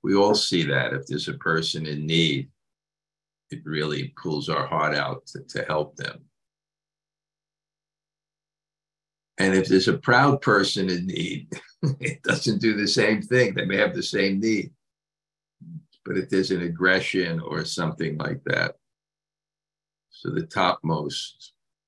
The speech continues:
recipient of Krishna's mercy is certainly a worthy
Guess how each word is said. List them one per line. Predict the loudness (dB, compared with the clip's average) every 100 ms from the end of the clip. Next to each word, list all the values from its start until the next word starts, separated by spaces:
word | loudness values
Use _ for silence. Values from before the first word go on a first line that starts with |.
| -12
recipient | -8 0 0 0 -2 -2
of | -4
Krishna's | -2 -2 -2 -4 -4
mercy | 0 2 2 2 2
is | 0
certainly | 2 2 2 0 0
a |
worthy | 2 2 4 4 2 0